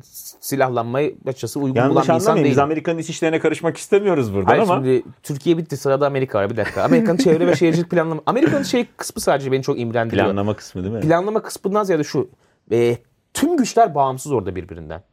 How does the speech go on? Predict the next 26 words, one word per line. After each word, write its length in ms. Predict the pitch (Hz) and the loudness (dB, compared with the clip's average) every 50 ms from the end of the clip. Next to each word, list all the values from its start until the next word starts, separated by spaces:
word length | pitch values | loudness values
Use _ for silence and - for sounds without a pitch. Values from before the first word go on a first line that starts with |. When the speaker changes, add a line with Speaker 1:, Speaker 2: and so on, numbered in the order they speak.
| - | -4
Speaker 1:
Yani 280 | - 131 135 139 139 131 | 0 0 0 0 -2 -4
Trump'ın 380 | - 165 160 165 175 170 233 214 | -2 -2 0 0 0 0 0 2
F 220 | 180 175 175 - | 2 2 2 2
B 60 | 190 | 2
I'ye 120 | 190 196 190 | 4 4 4
laf 140 | 175 170 | 2 2
atması, 380 | 156 147 - 135 127 - 127 139 | 0 -4 -4 -6 -4 0 0 -2
F 120 | 139 - - | -2 0 0
B 60 | 160 | 0
I'nin 120 | 165 180 | 0 2
Trump'ı 320 | 170 180 156 156 156 - 156 | 0 0 0 0 -2 -4 -8
kıstırması, 600 | - 139 - - 143 127 117 110 - - 113 113 - - - - - - | -12 -12 -8 -6 -6 -4 -4 -6 -4 -2 -4 -4 -4 -8 -20 -20 -10 0
ondan 260 | - 135 151 165 175 | 2 2 2 2 -2
sonra 180 | 170 - 180 160 | -2 0 2 2
oradaki 320 | 165 175 175 180 175 190 | 2 2 2 0 2 2
adalet 400 | 147 160 160 165 165 170 175 156 | 2 2 2 2 2 2 2 -2
bilmem 240 | 170 165 170 175 165 | -2 -2 -2 0 0
nesini 220 | 170 165 170 175 170 | 0 -2 -2 -4 -4
bir 40 | |
şey 100 | - 190 | 0 0
yap. 100 | 170 139 131 | 0 2 2
Hani 240 | 156 160 175 170 - - - - _ - | 0 0 0 -2 -4 -10 -20 -18 _ -2
bu 160 | 147 220 - | 0 0 2
kadar 340 | - 311 - 285 262 214 170 | 2 0 0 0 -2 0 0
bağımsız 520 | 175 180 190 196 208 202 - 254 226 202 | 0 0 2 0 -4 -4 -6 -8 -4 -4
bir, 200 | 240 - - - | -4 -4 -6 -10